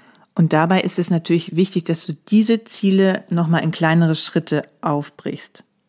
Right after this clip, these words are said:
und dafür einen konkreten Plan zu entwickeln, um auch diese dann zu erreichen.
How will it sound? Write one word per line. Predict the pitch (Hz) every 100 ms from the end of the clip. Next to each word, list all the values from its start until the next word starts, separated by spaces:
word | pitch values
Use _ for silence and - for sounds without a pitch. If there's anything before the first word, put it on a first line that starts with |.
| _ _ - - - _ -
und | 160
dafür | 156 170 170
einen | 160 165
konkreten | - 160 - - 165 170 170 - _ _ _
Plan | - 160 151 143
zu | -
entwickeln, | 147 135 - - - - _ _ _ _ _ _ - -
um | 160 -
auch | 147
diese | 165 170 160
dann | 151
zu | 151 -
erreichen. | 151 139 131 139 -